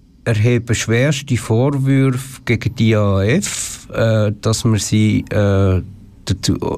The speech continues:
dazu gezwungen hat, die Operationen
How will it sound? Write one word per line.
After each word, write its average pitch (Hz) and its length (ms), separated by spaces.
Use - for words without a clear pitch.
dazu 107 260
gezwungen 117 580
hat, 143 460
die 135 80
Operationen 131 920